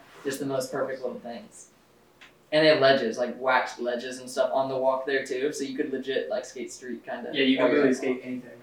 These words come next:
Speaker 2: It's like a, a Tony Hawk level.
Speaker 1: It is.
Speaker 2: Dude,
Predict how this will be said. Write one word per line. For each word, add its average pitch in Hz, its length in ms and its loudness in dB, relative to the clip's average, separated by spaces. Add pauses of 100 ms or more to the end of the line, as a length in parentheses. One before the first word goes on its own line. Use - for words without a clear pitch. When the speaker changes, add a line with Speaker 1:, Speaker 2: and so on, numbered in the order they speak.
(160)
Speaker 2:
It's - 100 -14
like 123 100 -6
a, 123 260 -8
a 123 40 -4
Tony 123 240 -10
Hawk 123 220 -6
level. 123 360 -8
Speaker 1:
It 170 160 6
is. 165 420 6 (1120)
Speaker 2:
Dude, 220 280 12